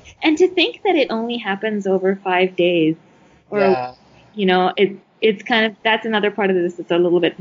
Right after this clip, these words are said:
Speaker 1: mind-boggling, where I'm like, so she, you know, saves the guy's life, she meets his family, she meets his brother, she falls in love, she lies throughout the week,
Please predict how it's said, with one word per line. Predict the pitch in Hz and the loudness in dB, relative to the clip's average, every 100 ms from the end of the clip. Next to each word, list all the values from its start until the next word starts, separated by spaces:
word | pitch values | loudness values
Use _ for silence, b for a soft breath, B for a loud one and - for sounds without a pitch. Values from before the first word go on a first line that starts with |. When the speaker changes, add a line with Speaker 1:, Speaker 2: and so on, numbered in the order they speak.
| 165 | -10
Speaker 1:
mind-boggling, | 180 170 165 165 165 160 160 165 170 | -4 0 0 0 0 0 0 -4 -8
where | 165 | -8
I'm | 165 | -6
like, | 175 185 - - _ _ _ - - - | -6 -6 -8 -12 _ _ _ -20 -20 -20
so | - - 220 | -18 -2 0
she, | 208 - 226 202 202 196 190 175 - - - | 0 -2 -4 -2 2 2 2 -2 -10 -20 -8
you | 214 196 | -2 2
know, | 190 | 2
saves | 190 - 254 247 | 0 2 2 2
the | 240 | 0
guy's | 208 180 185 185 | 0 2 2 0
life, | 160 151 160 | 0 0 0
she | - 185 | -4 -2
meets | 190 226 220 - | 2 0 -2 -8
his | 180 | -8
family, | - 156 156 156 | -4 -2 -2 -4
she | - 180 | -2 2
meets | 208 208 - | 2 2 -4
his | 180 | -6
brother, | - 156 151 | -2 2 2
she | 165 - | 0 -4
falls | 190 - 220 208 | -4 2 2 2
in | 190 165 | 0 0
love, | 160 160 | -2 -2
she | - - | -4 -4
lies | 160 160 208 214 | 0 2 2 -2
throughout | 208 196 185 - | -2 0 0 -2
the | |
week, | 175 175 165 165 | 0 2 2 0